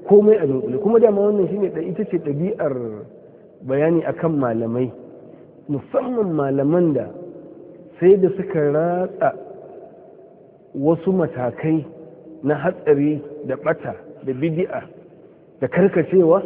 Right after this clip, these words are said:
sannan suka zo suka samu safa'in sunna, to ba ka rasa waɗannan abubuwa. Shi yasa yana daga cikin rashin kyautawa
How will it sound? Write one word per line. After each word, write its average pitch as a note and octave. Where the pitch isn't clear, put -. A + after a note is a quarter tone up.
sannan D3+
suka E3
zo D#3
suka D3+
samu C3+
safa'in C#3+
sunna, E3
to D3
ba D#3+
ka E3+
rasa D3
waɗannan C3
abubuwa. B2
Shi F3+
yasa G3
yana E3+
daga B2+
cikin D#3
rashin E3
kyautawa D3+